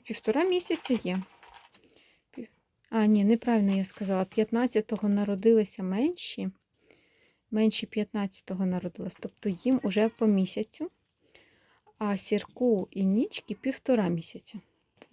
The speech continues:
Першого числа я поставила їм народження. Ну, приблизно.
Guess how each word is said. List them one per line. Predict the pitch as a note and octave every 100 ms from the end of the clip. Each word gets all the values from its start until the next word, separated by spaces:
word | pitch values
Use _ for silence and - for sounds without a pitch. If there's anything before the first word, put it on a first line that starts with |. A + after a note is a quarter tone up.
| G3 -
Першого | A#3 A3+ G#3+
числа | - G3+ - E3+
я | E3+
поставила | - F3+ - F3+ - F#3
їм | F3+ F#3 F#3+
народження. | F3+ F#3 F#3 G3+ G#3 A3 - _ _ C#4+
Ну, | G3+
приблизно. | - - G#3 F3+ - G3